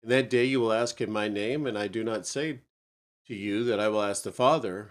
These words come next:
on your behalf. For the Father himself loves you because you have loved me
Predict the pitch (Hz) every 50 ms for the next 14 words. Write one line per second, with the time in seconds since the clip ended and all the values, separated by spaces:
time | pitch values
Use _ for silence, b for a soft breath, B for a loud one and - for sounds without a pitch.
0 | - 104 104 107 110 107 104 101 98 107 120 135 139 117 90 - - - _ _
1 | - 117 110 110 - 131 120 127 139 143 139 127 123 - 123 117 - - 117 123
2 | 143 175 143 120 98 95 101 92 104 95 - 120 104 98 - - 95 95 98 117
3 | 127 139 135 120 110 110 107 101 95 107 110 123 139 147 123 - - 120 135 135
4 | 120 104 98 101